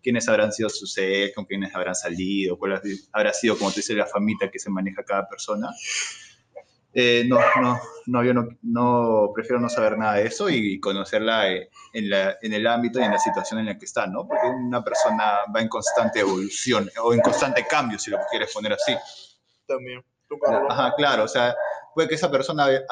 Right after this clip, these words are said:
Speaker 1: haya cometido un error hace tres años, pero no es la misma persona, pues, de tres años a-, acá, entonces
Speaker 2: No, no era la misma persona de acá a un mes, güey, o
Speaker 1: Exacto,
Speaker 2: sea.
Speaker 1: entonces, este, no tienes por qué juzgar por, por errores pasados a, a personas, aunque siempre es un antecedente, ¿no?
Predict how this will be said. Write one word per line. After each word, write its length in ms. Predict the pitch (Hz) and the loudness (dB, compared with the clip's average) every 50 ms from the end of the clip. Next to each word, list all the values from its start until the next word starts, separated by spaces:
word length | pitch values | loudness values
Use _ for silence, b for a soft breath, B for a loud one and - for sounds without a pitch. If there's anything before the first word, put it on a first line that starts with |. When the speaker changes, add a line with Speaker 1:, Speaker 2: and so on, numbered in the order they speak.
| 131 127 131 131 - | 2 4 4 2 2
Speaker 1:
haya 180 | 135 139 139 131 | 2 2 2 2
cometido 640 | 120 127 120 117 113 123 131 131 127 123 123 120 117 | 2 0 -2 -2 -2 0 2 4 4 6 4 4 2
un 180 | 113 127 131 127 | -2 -4 -2 -2
error 260 | 123 123 123 123 123 | -2 0 0 0 0
hace 200 | 120 120 - 131 | 0 -2 -4 -6
tres 260 | 107 123 123 123 - 147 | -6 -6 -6 -6 -2 -2
años, 500 | 127 113 101 92 95 - - - _ _ _ _ _ _ | -2 -2 -2 -6 -10 -12 -14 -20 _ _ _ _ _ _
pero 120 | - 123 | -10 -8
no 100 | 127 147 | -6 -4
es 60 | 151 156 | -4 -4
la 60 | 147 | -4
misma 220 | 151 147 151 - | -6 -4 -6 -4
persona, 500 | - - 113 - - 123 110 101 95 98 | -4 -6 -6 -4 -4 -2 -2 -2 -4 -6
pues, 140 | 98 98 98 | -8 -10 -6
de 120 | 104 104 | -6 -6
tres 240 | 92 113 123 - - | -6 -6 -8 -6 -4
años 240 | 117 113 113 113 110 104 | -2 -2 -2 -2 -4 -6
a-, 160 | 95 98 - - | -8 -8 -8 -8
acá, 460 | 101 101 - 113 113 104 92 95 - - | -6 -4 -2 -2 -2 -2 -2 -6 -10 -14
entonces 340 | 101 92 104 101 170 175 190 | -16 -12 -10 -10 -8 -6 -4
Speaker 2:
No, 60 | 240 | -4
no 60 | 254 - | -2 -2
era 160 | 294 220 190 | 0 0 2
la 60 | 175 180 | 2 2
misma 160 | 185 185 190 | 0 0 0
persona 280 | - - - 165 165 147 | -2 -2 -2 -4 -2 -2
de 40 | 139 | -2
acá 140 | - 147 | 0 0
a 40 | 147 | -4
un 140 | 143 135 135 | -4 -4 -2
mes, 260 | 160 185 175 - - | -2 -2 -2 -2 -6
güey, 140 | - - 98 | -12 -8 -6
o 60 | 226 | -6
Speaker 1:
Exacto, 440 | - - - 208 160 113 113 120 - | -4 -2 0 0 0 0 0 0 0
Speaker 2:
sea. 80 | 120 123 | -2 -2
Speaker 1:
entonces, 400 | 117 196 208 - 160 156 151 151 | 0 0 0 0 0 -4 -4 -4
este, 420 | 139 - - 127 120 123 127 - _ _ _ - | -4 -4 -4 -4 -4 -4 -4 -8 _ _ _ -8
no 120 | 151 165 | -6 -4
tienes 200 | 165 180 190 190 | -2 0 -2 -2
por 160 | 190 - 123 | -2 -6 -6
qué 80 | 160 151 | -6 -6
juzgar 440 | 156 156 135 127 131 135 143 - - - - _ _ _ _ _ _ _ - | -6 -4 -2 2 4 4 4 2 -2 -8 -16 _ _ _ _ _ _ _ -4
por, 480 | 113 107 104 104 101 101 98 - - | -2 0 2 2 2 0 -2 -4 -6
por 140 | - 110 110 | -2 0 2
errores 340 | 113 113 117 127 127 131 - - | 2 4 4 2 2 0 0 -2
pasados 600 | 107 104 - - 123 113 104 101 98 98 95 - - | -4 -4 -2 0 2 2 4 4 4 4 2 0 -4
a, 260 | 98 92 92 95 - - | -4 -4 -4 -6 -6 -6
a 120 | 107 98 | -6 -6
personas, 300 | 104 101 98 - 110 - - | -6 -6 -8 -10 -12 -8 -4
aunque 400 | 131 135 120 127 127 123 120 120 | -2 -2 0 2 2 2 2 0
siempre 240 | 120 - 180 165 170 | -2 -2 -2 -2 -2
es 60 | 170 180 | -2 0
un 60 | 175 | -2
antecedente, 560 | 170 139 127 - - 113 120 139 127 - 151 | -2 -2 -2 -2 0 2 2 2 2 2 2
¿no? 60 | 156 | 4